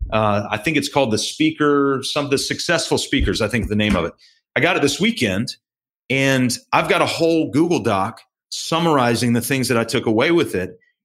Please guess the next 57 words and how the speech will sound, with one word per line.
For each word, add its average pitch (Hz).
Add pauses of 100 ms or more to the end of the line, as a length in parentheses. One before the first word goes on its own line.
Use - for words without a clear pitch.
And 117
I've 120
already 139
started 139
to -
send 123
email 135
out 110
to, 110
to 110
speaker 165
coordinators 101 (380)
to 131
get 131
on 143
there. 107
I've 101
set 139
up 117
my 117
website 147
the 120
way 127
he's 123
got 147
it. 143 (320)
The 135
difference 208
between -
the 143
success -
of 175
that 160
book 135
and 120
the 113
lack 139
of 156
success -
of 95
that 90
book 110
is 113
really 220
down 135
to 107
me. 165
It's -
not 226
down 196
to 139
Grant 123
Baldwin. 127
He's 117
done 185
the 175
work. 85